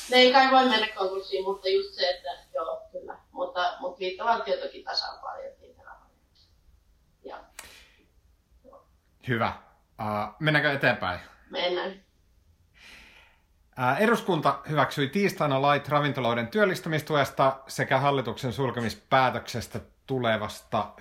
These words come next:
Speaker 2: hyvityksestä. Eli nyt viimein sai, ravintolat sai vastauksen siitä,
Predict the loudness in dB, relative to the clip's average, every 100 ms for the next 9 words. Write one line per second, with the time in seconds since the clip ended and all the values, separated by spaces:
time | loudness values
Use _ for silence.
0 | -6 -4 0 0 -2 -6 -12 -12 -10 -10
1 | -8 0 0 -2 -12 -20 -20 _ -4 -2
2 | -2 0 0 2 2 2 2 2 2 -2
3 | -10 -2 2 2 2 -2 -2 0 0 0
4 | -4 -2 -2 0 -2 -6 -10 -12 -8 -6
5 | -4